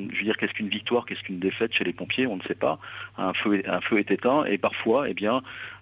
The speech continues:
euh, certains pompiers ont laissé leur vie. Et donc, on a intimisé ce rite des morts au feu et, euh, ces ri-, ce rite instauré en dix-huit cent quatre-vingts, eh bien, perdure puisque, euh,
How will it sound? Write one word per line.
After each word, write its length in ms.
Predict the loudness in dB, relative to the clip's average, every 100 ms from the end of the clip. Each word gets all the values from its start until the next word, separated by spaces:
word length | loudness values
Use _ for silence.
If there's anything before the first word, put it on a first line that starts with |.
| 0
euh, 520 | 2 4 4 2 -2 -4 -8 -8 -10 -12 -2
certains 300 | 0 2 0
pompiers 340 | 0 -2 2
ont 120 | 2 2
laissé 260 | 0 2
leur 180 | 4 2
vie. 200 | 0 -8 -12 -14 -2
Et 100 | 2
donc, 220 | 2 2 4
on 100 | 6
a 160 | 4 4
intimisé 500 | 0 0 0 2 0 2
ce 60 |
rite 260 | 0 0 0
des 100 | 2
morts 200 | 4 4
au 60 | 0
feu 400 | 2 2 2 -2 2
et, 340 | 6 6 4 -2 -14 -14 -10 0
euh, 180 | 2 2 2
ces 80 |
ri-, 220 | 2 2 2
ce 60 | 2
rite 200 | 4 2
instauré 580 | 0 2 4 6 6
en 140 | 4 2
dix-huit 280 | -2 -4 -2
cent 100 | 0
quatre-vingts, 500 | -2 0 2 4 4
eh 60 | 2
bien, 140 | 0
perdure 500 | 2 0 2 0 -2
puisque, 260 | -4 -4 2 2 2 -4 -14 -14 -18 -14 -4
euh, 200 | -2